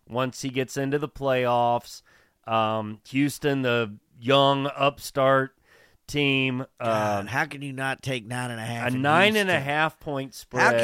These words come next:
Speaker 2: can you
Speaker 1: is
Speaker 2: not
Speaker 1: a
Speaker 2: take Houston? I think
Speaker 1: lot.
Speaker 2: they could win the money on the
Speaker 1: I
Speaker 2: money
Speaker 1: mean,
Speaker 2: line.
Speaker 1: that's a lot of points. Um,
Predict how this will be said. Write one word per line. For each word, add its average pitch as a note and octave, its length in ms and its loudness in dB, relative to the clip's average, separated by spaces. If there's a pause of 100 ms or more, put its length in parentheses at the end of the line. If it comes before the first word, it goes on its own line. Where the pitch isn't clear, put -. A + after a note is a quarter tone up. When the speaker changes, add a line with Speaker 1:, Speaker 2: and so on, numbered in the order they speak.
Speaker 2:
can A3+ 80 -2
you A3 120 -2
Speaker 1:
is F3+ 140 -6
Speaker 2:
not G3+ 360 4
Speaker 1:
a B2+ 40 -8
Speaker 2:
take - 300 2
Houston? F#3+ 340 -4
I F#3+ 180 6
think C3+ 120 6
Speaker 1:
lot. A2+ 60 0
Speaker 2:
they A#3+ 180 4
could B3+ 140 -4
win G#3 200 4
the B3 80 2
money D4 360 4
on A#3 240 0
the B3 80 -2
Speaker 1:
I B3 60 -4
Speaker 2:
money D4 220 4
Speaker 1:
mean, - 80 0
Speaker 2:
line. E3 180 6
Speaker 1:
that's D3+ 100 4
a B2+ 120 2
lot C#3 360 4
of D3+ 140 0
points. C#3+ 600 -4 (420)
Um, A#2 600 2